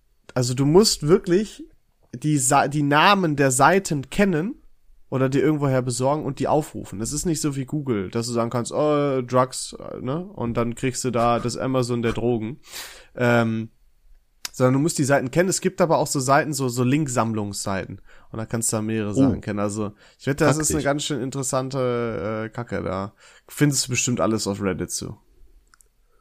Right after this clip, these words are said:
Speaker 2: Warst du mal, also persönlich, warst du mal am Dark, Dark Web, Darknet?
Speaker 1: Nee, aber ich hätte schon Bock. Sollen wir das mal machen?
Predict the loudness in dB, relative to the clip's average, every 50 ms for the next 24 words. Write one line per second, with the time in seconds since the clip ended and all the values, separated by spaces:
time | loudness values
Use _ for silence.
0 | _ _ 0 2 2 2 2 2 2 4 4 4 4 2 2 2 2 2 2 0
1 | 0 2 2 2 2 0 0 0 0 0 0 0 -2 -2 -2 -2 -2 -2 -2 -4
2 | -4 -6 -10 -14 -16 -18 -16 -10 -8 -8 -8 -8 -10 -8 -4 -2 -2 -2 -4 -6
3 | -4 -4 -4 -4 -4 -6 -8 -6 -2 2 4 6 8 8 8 8 6 6 4 4
4 | 0 -2 -2 -2 -2 -2 -2 0 -2 -2 -2 -4 -8 -10 -2 2 2 4 4 4
5 | 2 2 2 0 -2 -4 -4 -4 -4 -4 -6 -8 -8 -10